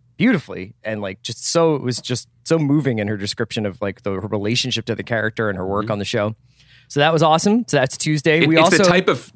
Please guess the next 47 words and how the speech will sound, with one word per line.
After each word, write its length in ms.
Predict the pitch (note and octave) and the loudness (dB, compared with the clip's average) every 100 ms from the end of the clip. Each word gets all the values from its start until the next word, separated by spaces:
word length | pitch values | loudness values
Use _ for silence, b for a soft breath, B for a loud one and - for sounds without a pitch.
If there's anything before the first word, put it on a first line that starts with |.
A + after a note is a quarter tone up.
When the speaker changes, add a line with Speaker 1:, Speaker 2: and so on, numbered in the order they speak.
| - | -4
Speaker 2:
talk 380 | C#3 A#2+ G2+ - | 2 2 0 -4
and 120 | A2 | -6
candor 380 | F#2 A2 G#2 F2+ | -2 0 2 2
you 160 | E2 E2+ | 0 0
only 280 | G2 G2 F2+ | 0 0 2
get 160 | F2 | 0
from 140 | - D#2+ | 0 -4
a 40 | |
star 340 | - F2 E2 D2+ | 0 2 2 2
when 120 | D2 | -2
she's 160 | E2 - | -4 0
talking 340 | D#2+ - D#2 | 0 0 -4
to 120 | - | -2
the 80 | D2+ | -2
host 220 | E2+ D#2 | 0 0
of 80 | D#2+ | -2
her 100 | D#2+ | -2
favorite 320 | D#2 C#2+ C#2 | 0 0 -2
podcast. 520 | C2+ B1+ - A#1+ - - | -4 -6 -8 -10 -8 -4
Speaker 1:
That's 140 | C3 | 0
right. 100 | E3 | 0
Speaker 2:
I 40 | |
think 140 | A#2+ F2 | 2 0
that 120 | F2+ | 0
that's 340 | E2+ D2 - B1+ | 0 0 -2 -2
the 80 | |
takeaway. 400 | D2 C#2 - A1+ - | -2 -2 -4 -12 -10
Speaker 1:
<laughs> 40 | |
That's 300 | - F3+ - | -4 -2 0
right. 200 | G3+ D#3+ - B B G3+ E3+ | 2 0 -2 B B -10 0
Uh, 380 | F3 E3+ D#3 D#3 - | 4 6 4 2 0
on 140 | D#3+ | 2
Wednesday, 300 | G#3+ C#4+ C4 | 4 4 4
Andy 180 | G3+ G3 | 4 4
and 80 | F3+ | 4
I 80 | D#3+ | 4
also 260 | E3 F#3+ | 4 2
recorded 420 | E3 - F3+ D#3+ | -2 0 0 2
an 140 | C#3+ C#3 | 0 0
interview 540 | C3+ D#3 C#3+ D3 C#3 | 0 -2 0 0 0
with 400 | C3 A#2 C#3 B2+ C3+ | -2 0 0 0 0
Eric 200 | D3 C#3+ | 0 0
Rochant, 380 | C3+ E3+ D3+ | 0 0 0
who 120 | A#2 C3+ | 0 0
is 160 | A#2+ | -2
the 140 | B2 - | -6 -10
creator, 720 | - C#3+ B2+ B2+ C3 B2+ | -4 -2 0 0 0 -2